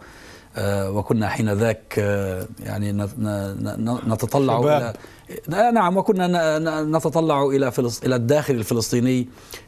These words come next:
Speaker 1: آه، ونرى الأمل، آه، يأتي من هناك، ولا زال بإذن الله هناك أمل. طبعا مسيرة حركة حماس، آه، مسيرة ضخمة، آه، والحركة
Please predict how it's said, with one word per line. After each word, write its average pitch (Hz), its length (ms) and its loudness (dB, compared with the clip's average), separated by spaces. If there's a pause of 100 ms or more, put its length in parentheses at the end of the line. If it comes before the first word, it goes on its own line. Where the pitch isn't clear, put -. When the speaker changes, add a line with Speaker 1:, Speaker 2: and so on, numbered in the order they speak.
Speaker 1:
آه، 110 160 0
ونرى 135 360 2
الأمل، 123 580 0
آه، 107 280 0
يأتي 123 300 0
من 107 120 0
هناك، 127 300 2
ولا 214 160 4
زال 170 220 2
بإذن 127 200 0
الله 123 380 2
هناك 117 320 0
أمل. 104 300 0 (720)
طبعا 202 220 2
مسيرة 190 380 2
حركة 175 280 0
حماس، 165 640 0
آه، 117 760 -2
مسيرة 127 420 0
ضخمة، 113 400 0 (720)
آه، 101 540 -2
والحركة 123 600 0